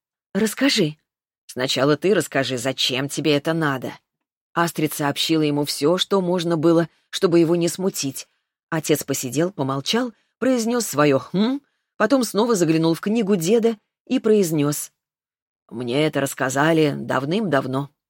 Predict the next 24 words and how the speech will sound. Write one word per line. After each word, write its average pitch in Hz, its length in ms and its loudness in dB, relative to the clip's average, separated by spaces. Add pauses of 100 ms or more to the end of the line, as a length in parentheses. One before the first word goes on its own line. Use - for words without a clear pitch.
(140)
задолго 170 560 2
до 160 80 0
того, 156 260 4
как 151 200 -4
хозяйство 143 560 -2
перешло 139 460 -2
к - 100 -8
Адольфу 147 580 0 (200)
и 151 80 0
его 143 300 4
жонке. 131 560 -4 (640)
Гостил 156 400 0
у 254 40 0
нас 220 180 2
один 185 240 2
старик 214 720 0
из 151 220 2
Микельслоа. 151 800 2 (800)
Он 147 200 -2
сказал 139 480 2
кое-что, 147 400 2
привлёкшее 147 600 4
моё 151 200 4
внимание. 143 540 -2